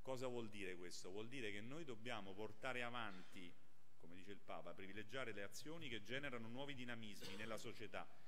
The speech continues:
e coinvolgono altre persone e gruppi che le porteranno avanti finché fruttifichino in importanti avvenimenti storici, senza ansietà però con convinzioni chiare e tenaci. Il tempo è superiore allo spazio, la misura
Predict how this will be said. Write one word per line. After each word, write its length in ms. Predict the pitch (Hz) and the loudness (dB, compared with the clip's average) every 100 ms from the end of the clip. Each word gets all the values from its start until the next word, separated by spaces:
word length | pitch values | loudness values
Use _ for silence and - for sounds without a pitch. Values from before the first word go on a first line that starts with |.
| - - | -2 0
e 120 | 127 | 0
coinvolgono 680 | - 123 131 160 147 113 117 | 2 0 4 4 4 2 2
altre 300 | 151 147 120 | 0 0 -2
persone 380 | 113 - 143 | -2 -2 -2
e 40 | 123 | -2
gruppi 340 | 117 151 - | -2 -2 -2
che 100 | 113 | -2
le 100 | 110 | -2
porteranno 520 | 104 107 - 107 107 104 | -2 -2 -2 0 0 -2
avanti 380 | 98 85 - | -4 -4 -4
finché 260 | 95 110 135 | -2 -2 -2
fruttifichino 760 | - 110 107 139 127 147 151 151 - - - | -2 -2 -2 -2 -2 -2 -2 -2 -2 -2 0
in 100 | 131 | 0
importanti 540 | 127 151 - 110 107 | 2 2 2 2 2
avvenimenti 520 | 113 104 98 90 - | 0 0 0 0 0
storici, 560 | - - 82 - - - - - | 0 0 0 0 0 0 -2 0
senza 420 | - - 160 - | 0 2 2 2
ansietà 460 | 120 110 156 135 98 | 0 0 0 2 2
però 280 | 95 123 117 | 2 0 0
con 200 | - 113 | 0 0
convinzioni 640 | - 120 117 110 107 95 | 0 0 0 0 -2 -2
chiare 240 | 90 92 90 | -2 -2 -2
e 80 | 87 | 0
tenaci. 420 | 95 80 - 85 - - - | 0 0 0 0 0 0 0
Il 240 | 110 - | 0 0
tempo 360 | - 147 143 - | 0 0 0 0
è 40 | |
superiore 440 | - 127 110 101 98 | 0 0 0 0 0
allo 120 | 95 | 0
spazio, 460 | - 92 - - | 0 0 0 0
la 120 | 95 92 | 0 0
misura 640 | 101 101 147 131 95 | 0 0 0 2 2